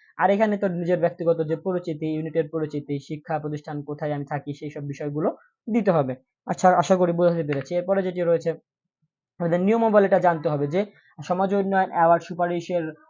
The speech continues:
যে স্ট্যান্ডার্ড ব্যাজ আমাদের অর্জন করতে হয়, সেই বিষয়গুলো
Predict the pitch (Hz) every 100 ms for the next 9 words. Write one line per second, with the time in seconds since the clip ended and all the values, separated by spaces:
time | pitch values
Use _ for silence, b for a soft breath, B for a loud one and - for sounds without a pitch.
0 | _ 156 156 - 180 175 175 151 165 160
1 | 165 160 156 151 147 165 160 156 156 151
2 | 143 143 175 160 156 160 156 151